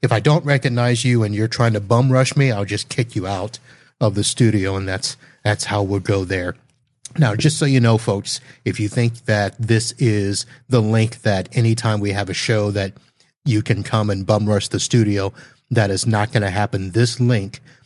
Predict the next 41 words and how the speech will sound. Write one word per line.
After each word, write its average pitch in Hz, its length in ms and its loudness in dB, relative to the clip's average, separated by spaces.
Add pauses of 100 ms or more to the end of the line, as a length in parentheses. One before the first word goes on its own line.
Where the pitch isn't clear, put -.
(220)
is 101 180 -2
only 110 200 0
gonna 113 180 2
work 104 460 0
for - 320 -2
this 101 280 0
show 95 580 -2 (180)
tonight. 98 560 -4 (440)
If 113 160 0
you 101 100 -2
go 110 200 2
to 117 180 2
it 107 100 2
at 98 160 -6
any 120 240 0
other 123 180 2
time, 120 380 2
you're 113 120 2
gonna 101 180 -4
end 110 300 -4
up 98 160 -2
somewhere 123 560 0
else 104 480 -2 (120)
on 104 360 0
the 98 200 0
internet, 85 480 -4 (380)
and 107 100 0
you're 95 80 -2
not 95 160 -2
gonna 104 180 -2
end 101 240 -2
up 92 160 -2 (280)
in 107 180 2
the 98 120 0
I 95 120 0
T 110 140 0
Business 98 360 -2
Podcast. 87 540 -4
So 98 240 -2 (500)
this 117 380 0 (140)
link, 123 420 2